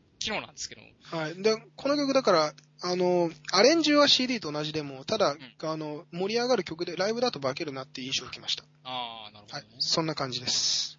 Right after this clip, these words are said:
Speaker 1: はい。
Speaker 2: えー、そして次の曲ですね。
Speaker 1: はい。
Speaker 2: どんどんいきますけども、これはアンディの曲だと言われてますが、
Speaker 1: はい。
Speaker 2: えー、
Speaker 1: ビートゴーゾーン。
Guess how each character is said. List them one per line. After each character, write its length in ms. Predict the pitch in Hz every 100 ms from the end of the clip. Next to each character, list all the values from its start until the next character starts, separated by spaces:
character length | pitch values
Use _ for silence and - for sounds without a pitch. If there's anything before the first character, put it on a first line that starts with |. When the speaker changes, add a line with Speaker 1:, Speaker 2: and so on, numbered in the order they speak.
| -
Speaker 1:
は 280 | - 127 113
い。 120 | _ _ _ - - - - - - _ _ _ _ _ _ _ -
Speaker 2:
え 180 | 147 139
ー、 40 |
そ 120 | 131 135
し 140 | -
て 220 | 160 160 -
次 240 | - 170
の 100 | 151
曲 220 | 139 131
で 80 | 131
す 100 | -
ね。 200 | 156 175 - _ -
Speaker 1:
は 80 | 127
い。 60 | -
Speaker 2:
ど 120 | 175
ん 40 |
ど 140 | 151 123
ん 60 |
い 80 | 123
き 100 | 143
ま 120 | 135
す 160 | 131 -
け 100 | 123
ど 140 | 117
も、 380 | 110 117 143 139 - - - - - - - -
こ 140 | 156
れ 80 | 180
は 340 | 180 175 151
ア 60 | 226
ン 160 | 269
デ 80 | 196
ィ 80 | 160
の 100 | 135
曲 220 | - 135
だ 80 | 143
と 80 | 127
言 60 |
わ 60 | 120
れ 60 | 120
て 100 | 123
ま 120 | 117
す 200 | - 120 -
が、 260 | - 120 127 - _ -
Speaker 1:
は 180 | 143
い。 40 | 131
Speaker 2:
え 100 | 131
ー、 20 |
Speaker 1:
ビ 120 | 135
ー 20 | 131
ト 80 |
ゴ 120 | 123 127
ー 20 |
ゾ 120 |
ー 20 |
ン。 40 | 123